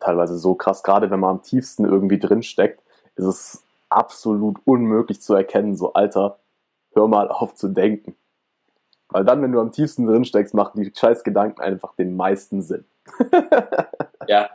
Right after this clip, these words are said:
Speaker 2: Aber was, was da auch schön ist, ähm,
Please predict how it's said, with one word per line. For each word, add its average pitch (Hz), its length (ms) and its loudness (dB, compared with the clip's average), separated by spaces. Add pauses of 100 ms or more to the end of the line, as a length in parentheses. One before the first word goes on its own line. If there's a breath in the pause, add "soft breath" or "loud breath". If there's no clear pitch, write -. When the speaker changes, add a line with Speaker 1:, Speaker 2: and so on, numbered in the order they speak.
(640 loud breath)
Speaker 2:
Aber 113 260 0
was, 131 360 -2
was 123 200 -6
da 120 120 0
auch 156 200 -2
schön 185 360 -4
ist, 170 460 -6
ähm, 135 460 -2